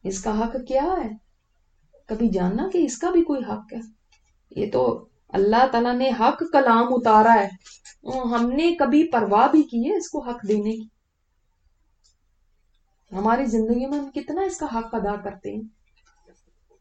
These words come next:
इसका हक है इसको पढ़ा जाए, इसको सीखा जाए, इसको समझा जाए।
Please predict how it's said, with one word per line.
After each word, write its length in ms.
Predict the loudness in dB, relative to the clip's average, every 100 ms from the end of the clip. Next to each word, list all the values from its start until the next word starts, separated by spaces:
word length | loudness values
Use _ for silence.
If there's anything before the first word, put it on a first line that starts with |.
| _ _ -14
इसका 240 | -12 -8 -6
हक 280 | -4 -4 -4
है 260 | 0 2 2
इसको 280 | 0 -4 -6
पढ़ा 300 | -4 -2 -2 -2
जाए, 200 | -4 -4
इसको 260 | -8 -8 -6
सीखा 440 | -4 -6 -4 -4
जाए, 220 | -2 -2
इसको 240 | -2 -4 -6
समझा 420 | -4 -2 4 4
जाए। 240 | 4 0